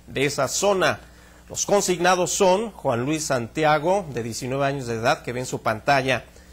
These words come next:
y Luis Raúl Lazo Lara, de veintisiete años. Ambos fueron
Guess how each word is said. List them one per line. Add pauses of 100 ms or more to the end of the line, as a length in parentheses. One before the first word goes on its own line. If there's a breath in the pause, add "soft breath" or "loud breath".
(300 loud breath)
y
Luis
Raúl (320 loud breath)
Lazo
Lara,
de
veintisiete
años.
Ambos
fueron